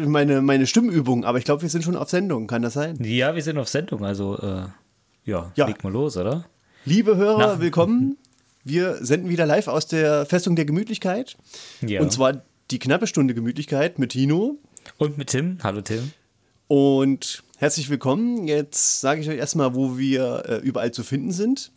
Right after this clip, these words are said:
Speaker 1: Also auf Twitter, auf Instagram, auf unserer Homepage, die knappe Stunde, ähm, Punkt ge-, äh, nee, die knappe Stunde Gemütlichkeit mit U E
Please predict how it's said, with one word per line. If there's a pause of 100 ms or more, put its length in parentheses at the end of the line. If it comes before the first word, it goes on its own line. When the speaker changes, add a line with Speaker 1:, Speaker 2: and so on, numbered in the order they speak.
(300)
Speaker 1:
Also
auf
Twitter, (440)
auf (460)
Instagram,
auf
unserer
Homepage, (180)
die
knappe
Stunde,
ähm,
Punkt
ge-,
äh,
nee, (200)
die
knappe
Stunde
Gemütlichkeit
mit
U
E